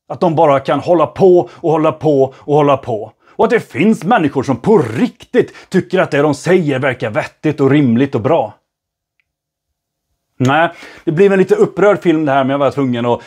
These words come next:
säga det här lite grann. Eh, jag tackar så mycket för att du har tittat. Du får jättegärna stödja mig. Eh, prenumerera på min Substack, eh, gratis prenumeration. Eller en, eh, prenumeration där du sätter in ett litet bidrag varje månad. Du kan också,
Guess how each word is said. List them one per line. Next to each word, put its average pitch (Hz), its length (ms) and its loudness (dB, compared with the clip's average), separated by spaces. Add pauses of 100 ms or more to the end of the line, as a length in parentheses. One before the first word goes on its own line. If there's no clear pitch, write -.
säga 135 340 0
det 131 60 2
här 123 80 0
lite 120 220 -6
grann. 110 260 -4 (340)
Eh, 135 80 0
jag 139 400 0
tackar 147 200 -4
så 143 80 -8
mycket 135 180 -6
för - 40 -20
att - 40 -12
du 120 60 -6
har 117 240 -8
tittat. 170 420 -2 (100)
Du 131 80 -14
får 135 100 -6
jättegärna 131 360 -2
stödja 165 480 2
mig. 190 400 -2
Eh, 131 260 0
prenumerera 127 500 -2
på 120 100 -10
min 107 160 -6
Substack, 180 720 -2 (100)
eh, 120 360 -2
gratis 127 360 -4
prenumeration. 156 580 -2 (260)
Eller 208 260 2
en, 175 260 0
eh, 160 600 -2
prenumeration 156 500 0
där 139 140 2
du 135 360 -2
sätter 135 420 -6
in 120 160 -6
ett 117 100 -8
litet 117 220 -6
bidrag 110 380 -2
varje 113 220 0
månad. 117 340 -6 (180)
Du 190 140 2
kan 196 160 0
också, 147 500 0